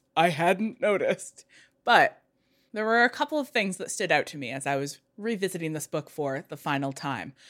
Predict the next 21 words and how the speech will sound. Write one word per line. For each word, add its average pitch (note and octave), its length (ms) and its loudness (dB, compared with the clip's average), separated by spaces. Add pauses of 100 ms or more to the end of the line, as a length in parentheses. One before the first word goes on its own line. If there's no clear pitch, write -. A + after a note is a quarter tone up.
(440)
in C#3 240 -6
my B2 200 -4
life. B2+ 720 -4
<laughs> C#4 80 4 (2000)
And F#3+ 320 -2 (340)
one C#4 240 4
of F4+ 160 0
those F#3+ 320 4
things D#3+ 540 0 (380)
is B3 240 2
just, F4 340 4
it's B3+ 140 -4
a A#3+ 80 0
passing E4+ 640 -6
reference. E3 480 -2
It's - 160 -12
the G#3 120 -8
chapter C#4+ 500 -4
about G3+ 580 0
winter D#3+ 580 -6
arriving. C#3+ 540 -8